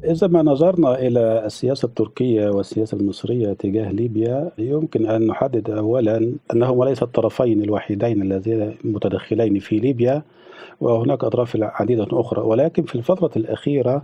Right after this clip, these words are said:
مع تنامي الدور التركي في ليبيا، ظهرت مصر كمعبر عن الأطراف الأخرى. الجانب الآخر، استقبال الرئيس التركي رجب طيب أردوغان رئيس المجلس الرئاسي الليبي فايز السراج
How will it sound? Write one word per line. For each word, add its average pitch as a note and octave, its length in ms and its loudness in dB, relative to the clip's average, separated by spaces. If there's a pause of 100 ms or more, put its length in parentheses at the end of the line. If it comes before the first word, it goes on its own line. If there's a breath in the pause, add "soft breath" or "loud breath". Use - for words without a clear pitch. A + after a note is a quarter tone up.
مع G#2+ 240 0
تنامي B2+ 400 2
الدور A#2 240 2
التركي A2 380 -2
في G#2+ 120 -2
ليبيا، B2+ 500 0 (100)
ظهرت B2+ 420 0 (280)
مصر C#3 440 -2 (180)
كمعبر B2+ 920 0
عن A#2+ 360 0
الأطراف C3 440 -2
الأخرى. - 320 -2 (580 loud breath)
الجانب B2 600 2
الآخر، C#3+ 480 2
استقبال B2+ 440 0
الرئيس A#2+ 560 0
التركي A#2+ 360 -2
رجب G#2+ 180 0
طيب A2 260 0
أردوغان A#2+ 600 0
رئيس B2+ 460 0
المجلس A2 960 0
الرئاسي A2 380 0
الليبي A2 800 0
فايز A#2 200 2
السراج B2+ 600 -2